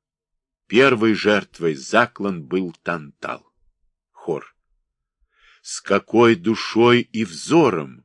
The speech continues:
отрок встретил смерть? Вестник.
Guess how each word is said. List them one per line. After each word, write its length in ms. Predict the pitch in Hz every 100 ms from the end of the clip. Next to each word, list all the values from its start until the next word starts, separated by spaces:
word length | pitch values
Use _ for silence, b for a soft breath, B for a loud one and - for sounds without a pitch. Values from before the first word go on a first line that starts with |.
| _
отрок 520 | - 120 - - 92 -
встретил 600 | - - 95 82 82 78
смерть? 680 | - 85 101 78 _ _ _ _ _ _ _ _ _ _ _ _ _
Вестник. 640 | - 82 82 - - _